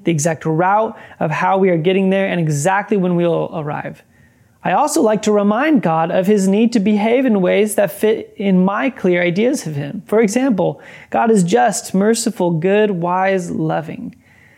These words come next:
The problem then is that God is beyond the grasp of, of every concept I have of him. He's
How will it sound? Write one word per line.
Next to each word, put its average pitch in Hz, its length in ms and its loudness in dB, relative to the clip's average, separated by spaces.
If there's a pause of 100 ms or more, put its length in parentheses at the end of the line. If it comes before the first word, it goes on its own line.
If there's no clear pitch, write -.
The - 80 -2
problem 240 480 2
then 175 380 0 (480)
is 196 140 2
that 190 240 0
God 196 260 -2
is 196 120 0
beyond 185 320 0
the 185 40 2
grasp 185 720 -2
of, 156 160 -4 (320)
of 170 220 -4
every 214 420 0
concept 190 540 -4
I 156 80 -2
have 170 320 -4
of 165 140 -14
him. - 260 -14 (280)
He's 190 240 2